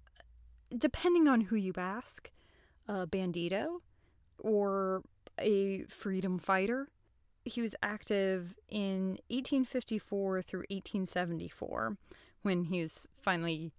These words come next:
convicted of murder and hanged. He grew up during the conquest of California by the U S,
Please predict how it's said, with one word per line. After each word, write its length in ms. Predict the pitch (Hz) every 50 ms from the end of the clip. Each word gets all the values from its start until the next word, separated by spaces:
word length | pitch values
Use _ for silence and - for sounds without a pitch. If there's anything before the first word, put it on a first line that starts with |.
| _ -
convicted 520 | - 214 190 156 175 170 - - 165 160
of 140 | 170 160 165
murder 520 | 156 156 156 156 - 151 151 - - - -
and 440 | 185 175 170 165 165 160 170 185 - - - - - - - - - _ - - -
hanged. 640 | - - 190 170 156 - - - 117 - 240 247 - - - - - - - - - - _ _ _ _ _ _ _ _ _ _ _ _
He 360 | - - - 262 247 233 220
grew 220 | 190 254 254 277 285
up 80 | 277
during 240 | 226 262 254 247 240
the 60 | 220
conquest 520 | 196 - - 220 220 214 - 233 226 - -
of 80 | 185
California 840 | - - - 214 202 190 - - - 185 180 185 208 226 277 320 330 330 - _ _ _ _ _ - - _ -
by 140 | 202 208
the 160 | 196 170 196 190
U 260 | 185 185 175 165 170
S, 460 | 165 170 165 - - - - -